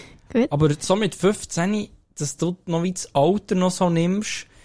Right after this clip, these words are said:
Speaker 2: ist das, das weist so ein bisschen darauf hin, so, du weisst, es ist, es ist, es ist mal so dann gewesen, aber du, du weisst wie das Alter nicht mehr so, du kannst es wie nicht so mit Alter jetzt so begründen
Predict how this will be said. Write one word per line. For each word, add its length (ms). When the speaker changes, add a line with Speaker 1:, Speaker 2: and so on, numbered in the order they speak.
Speaker 2:
ist 280
das, 80
das 320
weist 160
so 80
ein 40
bisschen 120
darauf 160
hin, 260
so, 320
du 120
weisst, 340
es 140
ist, 200
es 180
ist, 300
es 280
ist 120
mal 200
so 280
dann 220
gewesen, 280
aber 200
du, 200
du 120
weisst 160
wie 60
das 120
Alter 360
nicht 180
mehr 100
so, 200
du 120
kannst 240
es 80
wie 100
nicht 180
so 120
mit 180
Alter 340
jetzt 180
so 120
begründen 600